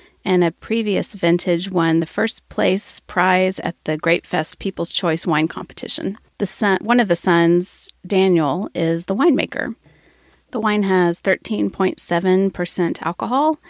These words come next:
I don't think it's seen any oak. I don't have the full winemaking details on it, but I'm not getting any oak on it. It's a fairly full-bodied wine, but I think that's from the alcohol. Um,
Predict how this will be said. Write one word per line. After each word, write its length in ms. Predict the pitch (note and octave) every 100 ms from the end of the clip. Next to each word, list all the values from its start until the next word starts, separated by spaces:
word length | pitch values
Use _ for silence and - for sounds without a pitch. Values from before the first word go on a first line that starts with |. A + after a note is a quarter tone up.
| - - -
I 80 | G3+
don't 180 | B3 -
think 160 | G#3+
it's 160 | G3 -
seen 240 | A3+ G3
any 180 | F3 E3+
oak. 280 | E3 D3 -
I 60 | F#3+
don't 200 | G#3 F#3
have 280 | F#3+ F3+
the 140 | F3 E3
full 340 | - F3 E3+
winemaking 500 | E3+ E3+ E3+ E3 F3
details 400 | E3 F#3 F3 E3+
on 160 | - -
it, 100 | -
but 100 | -
I'm 140 | F3+ F3+
not 180 | F3 -
getting 240 | F#3 -
any 240 | F#3+ F#3
oak 220 | - F3 D3+
on 100 | D3+
it. 160 | D3+
It's 140 | E3+ G3
a 60 |
fairly 360 | F3+ G#3 A3+ G#3+
full-bodied 540 | - A#2+ E3+ E3+ D#3
wine, 260 | D#3+ E3 D#3
but 80 | -
I 80 | F3+
think 160 | F#3+
that's 220 | - -
from 140 | F#3+ D#3
the 100 | -
alcohol. 480 | D3+ - - - - - - - - -
Um, 520 | - F3 E3+ - -